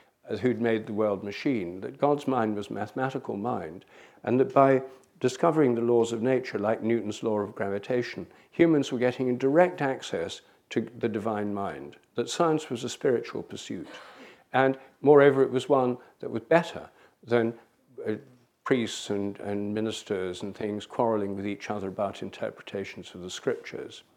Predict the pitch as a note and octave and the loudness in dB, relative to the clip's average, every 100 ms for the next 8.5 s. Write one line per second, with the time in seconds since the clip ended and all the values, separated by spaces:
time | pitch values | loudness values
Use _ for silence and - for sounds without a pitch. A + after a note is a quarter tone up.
0 | _ - - - - - D#3 D3+ D#3 - | _ -20 -20 -20 -16 8 10 10 6 -8
1 | - C3+ D3 D3+ C3+ - - G3 G#3 G3+ | 0 4 6 4 -8 -12 0 4 4 4
2 | - D#3+ D3 C3+ C#3+ C3+ B2+ - A#2+ - | 6 6 6 2 2 2 0 0 0 0
3 | - B2+ F2+ F#2+ - A#2 B2 D3+ D#3 E3+ | -2 0 0 -4 -4 -4 2 4 4 2
4 | F#3+ D#3 C#3+ C#3 C#3+ B2 A2 - G#2 - | 2 0 4 4 4 0 -2 -2 -4 -4
5 | G#2+ G2+ - - B2+ C#3 C3+ D#3 C#3+ B2+ | -6 -6 -10 -10 -6 -6 4 6 6 2
6 | - - D3 D3 B2+ A2 B2+ A#2 A2+ A2 | -2 0 4 4 2 0 2 2 2 0
7 | G#2 A#2 A2 G2+ G2 G2 G#2 G2 B2 B2+ | 0 -2 -2 -4 -6 -6 -8 -8 -2 -2
8 | - - E2+ - - | -2 -8 -12 -12 -16